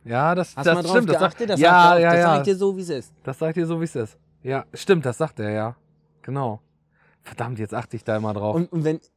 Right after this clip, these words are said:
Speaker 2: wenn er, wenn Milan sagt, das sag ich dir so, wie es ist, dann meint das ernst.
Speaker 1: Ja, dann meint das ernst. Ja, na, na, man kennt ja seine Leute. Man weiß, wenn die, äh, bestimmte Sachen sagen, dann,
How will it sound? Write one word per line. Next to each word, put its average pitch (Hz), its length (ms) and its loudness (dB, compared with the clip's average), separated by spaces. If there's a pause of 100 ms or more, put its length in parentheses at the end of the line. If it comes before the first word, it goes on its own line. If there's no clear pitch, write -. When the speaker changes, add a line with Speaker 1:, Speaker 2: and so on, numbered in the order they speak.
(120)
Speaker 2:
wenn 156 160 -4
er, 175 220 -4 (280)
wenn 156 240 -6
Milan 285 360 -2
sagt, 139 320 -12 (580)
das 147 140 -8
sag - 180 -12
ich 185 80 -12
dir 196 140 -8
so, 240 180 -10
wie 226 60 -12
es 208 100 -16
ist, 123 180 -10
dann 139 120 -8
meint 190 180 -14
das 165 100 -10
ernst. 104 480 -16
Speaker 1:
Ja, 120 440 -4
dann 120 100 -12
meint 135 180 -8
das 139 120 -10
ernst. 107 420 -8 (1160)
Ja, 180 260 6
na, 180 340 0
na, 165 160 -8 (140)
man 170 400 -6
kennt 190 180 -2
ja 175 100 0
seine 180 220 -2
Leute. 175 240 0
Man 120 180 -2
weiß, 147 340 -2
wenn 139 320 -6
die, 151 200 -4 (640)
äh, 131 240 -2
bestimmte 151 340 -8
Sachen 151 260 -4
sagen, 143 260 -4
dann, 143 360 -8